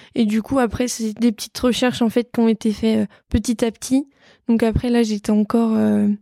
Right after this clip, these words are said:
à Roche-Servière, justement. Et, euh,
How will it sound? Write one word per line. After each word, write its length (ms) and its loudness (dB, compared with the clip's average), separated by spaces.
à 120 2
Roche-Servière, 560 0
justement. 520 0
Et, 240 4
euh, 520 2